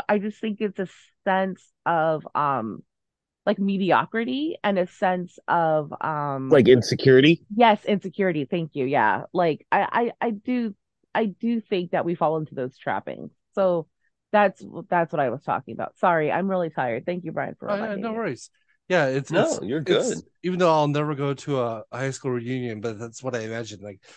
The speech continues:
Speaker 3: a high school reunion is like, everyone wants to come there and act like their life is perfect, and it was a lot easier pre, uh, internet <laughs> than to do that.
Speaker 2: Um,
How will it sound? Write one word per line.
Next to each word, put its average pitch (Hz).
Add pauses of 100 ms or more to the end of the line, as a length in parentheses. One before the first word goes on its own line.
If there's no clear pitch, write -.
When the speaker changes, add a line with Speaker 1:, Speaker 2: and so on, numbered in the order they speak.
(140)
Speaker 3:
a 127
high 123
school 120
reunion 110
is 101
like, 104
everyone 113
wants 113
to 117
come 117
there 107
and 101 (340)
act 139
like 120 (360)
their 143
life 131
is 117
perfect, 123
and 110 (160)
it 139
was 143
a 151
lot 143
easier 127
pre, 127
uh, 107 (140)
internet 107
<laughs> -
than 185
to 190
do 156
that. -
Speaker 2:
Um, 104